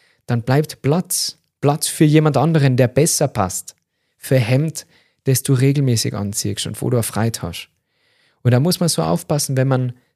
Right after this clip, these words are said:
Träume hat, wem man die erzählt. Und wenn man die Entscheidung getroffen hat, dass man sich dann immer, ja, durchrütteln lässt, oder wie soll ich sagen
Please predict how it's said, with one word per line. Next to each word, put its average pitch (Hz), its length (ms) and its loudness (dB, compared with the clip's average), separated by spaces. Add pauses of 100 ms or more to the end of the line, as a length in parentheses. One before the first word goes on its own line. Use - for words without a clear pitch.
Träume 135 540 2
hat, 107 260 -4
wem 139 240 4
man 151 180 2
die 131 140 2
erzählt. 123 840 -2 (1900)
Und 110 200 -2
wenn 123 100 4
man 143 140 2
die 135 60 2
Entscheidung 123 400 0
getroffen 117 420 -2
hat, 110 100 -2
dass 110 160 -2
man 110 80 -2
sich 107 200 -4
dann 107 200 0
immer, 113 380 2 (1120)
ja, 117 120 2
durchrütteln 147 600 4
lässt, 113 280 0
oder 117 140 4
wie 120 80 2
soll 127 220 2
ich 117 100 0
sagen 117 360 -2